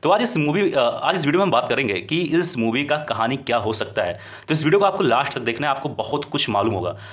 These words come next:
यह वीडियो पसंद आए तो जरूर आप अपने दोस्तों या फिर अपने चाहने वालों को जरूर शेयर करिएगा वीडियो। तो चलिए शुरू करते हैं।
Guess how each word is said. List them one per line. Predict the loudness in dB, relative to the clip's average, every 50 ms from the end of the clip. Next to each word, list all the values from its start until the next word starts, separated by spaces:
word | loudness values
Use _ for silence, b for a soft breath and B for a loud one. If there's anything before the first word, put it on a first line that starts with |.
| B B
यह | -2 0
वीडियो | 2 2 2 2
पसंद | 0 0 0 0 0
आए | 0
तो | 0 0
जरूर | 0 0 0 2 2 0
आप | 2 0 0 0 -2
अपने | -4 -4 -2
दोस्तों | -2 -2 -2 -2 0 0
या | 2 2
फिर | 0 -2
अपने | -4 -4 -4 -4 -4 -6 B B B B B B B B B _ _ _
चाहने | -2 0 2 2 4
वालों | 4 4 2 2 0
को | 0 -2
जरूर | -2 0 0 0
शेयर | -2 -2 -2 -2
करिएगा | -2 -2 -2 -2 -4
वीडियो। | -4 -4 -6 -6 -6
तो | -4
चलिए | -2 0 0 0
शुरू | 0 0 -2 -2
करते | -2 -2 -4 -6 -10
हैं। | -10 -12 -16 -20